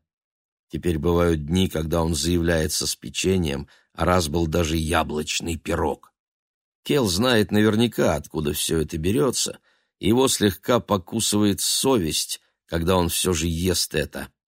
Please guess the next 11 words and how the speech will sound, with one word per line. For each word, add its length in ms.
Однако 440
считает, 480
что 180
будет 300
спокойнее, 840
если 280
не 120
вдаваться 600
в 40
этот 280
вопрос. 580